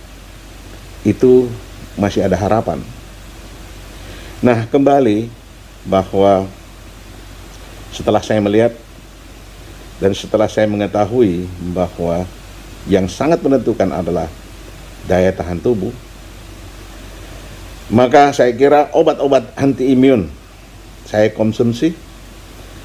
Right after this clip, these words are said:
vitamin C, gizi, walaupun nafsu makan saya mulai berkurang. Tapi saya sampaikan pada istri saya, harus ada protein banyak,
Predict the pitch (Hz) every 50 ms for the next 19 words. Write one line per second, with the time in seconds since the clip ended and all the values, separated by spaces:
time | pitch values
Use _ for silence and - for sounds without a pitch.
0 | - - - 113 113 113 120 123 127 127 123 117 - - 143 139 139 143 139 135
1 | - - - - - - - - - - - - 92 87 113 143 147 139 - 151
2 | 139 117 120 127 117 147 147 139 139 135 120 - - - - - - - - 110
3 | 107 110 - - 127 113 107 107 113 110 107 - 117 117 113 110 120 127 127 123
4 | 135 135 123 123 151 143 123 95 85 85 82 - - - - - - - - -
5 | - - - - - - - - - - - 110 110 120 139 123 147 135 - 139
6 | 131 117 135 123 131 123 113 120 113 98 104 - - 110 107 101 123 123 123 127
7 | 123 123 123 - - - - 123 127 127 120 139 127 120 117 123 123 117 - 127
8 | 113 117 110 113 107 113 123 135 139